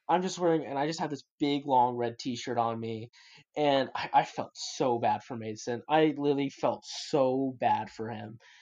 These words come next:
And we go to my friend Gavin's, same Gavin that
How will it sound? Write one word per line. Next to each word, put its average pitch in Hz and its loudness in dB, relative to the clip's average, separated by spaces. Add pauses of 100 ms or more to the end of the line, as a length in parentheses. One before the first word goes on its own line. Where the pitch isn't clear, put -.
(220)
And 147 2
we 151 2
go 165 2
to 190 0
my 190 0
friend 180 -4
Gavin's, 123 2
same 170 0
Gavin 131 2
that 123 2